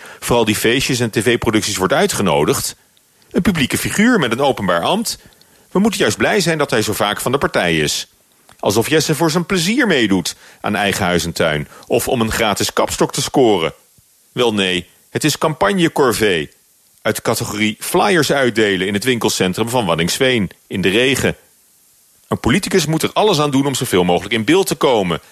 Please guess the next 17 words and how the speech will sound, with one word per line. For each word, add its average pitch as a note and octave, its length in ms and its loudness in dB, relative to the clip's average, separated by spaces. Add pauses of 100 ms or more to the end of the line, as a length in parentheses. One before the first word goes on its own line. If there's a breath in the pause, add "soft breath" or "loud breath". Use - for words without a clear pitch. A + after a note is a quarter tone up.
(200 soft breath)
en G2+ 140 -6
waar D#2 180 0
mogelijk C#3 540 0 (140 loud breath)
zijn C#3+ 220 -4
blijde G2+ 280 2
boodschap E2+ 440 0
te - 80 -4
verkondigen. E2+ 600 -2 (200 loud breath)
Dat F#3 160 -2
is A3+ 140 2
zijn G3+ 180 2
werk. G#3 460 0 (680)
En C#3 120 -6
met B2 140 0
zo'n A#2 160 2
gezellig C3 400 0
flutprogramma D3+ 760 0